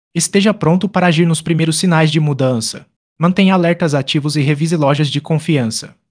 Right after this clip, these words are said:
Confirme cupons e ofertas antes de finalizar a compra. Mudanças de disponibilidade ou de frete podem alterar o custo final.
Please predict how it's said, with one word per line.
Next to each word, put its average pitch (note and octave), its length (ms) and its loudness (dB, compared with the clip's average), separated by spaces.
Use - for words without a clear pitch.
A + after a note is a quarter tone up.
Confirme F#3 440 0
cupons F3+ 500 -2
e F3+ 80 -2
ofertas D#3+ 480 -2
antes D#3 240 0
de F3 80 -2
finalizar F#3 560 0
a C3 60 -4
compra. A2+ 500 -8
Mudanças E3 420 -2
de F#3 120 -4
disponibilidade F#3 800 -2
ou F#3 80 -2
de F3 100 -2
frete C3+ 420 -4
podem F#3+ 420 -2
alterar F3 360 -2
o E3 60 -6
custo F3 320 -4
final. C3+ 600 -6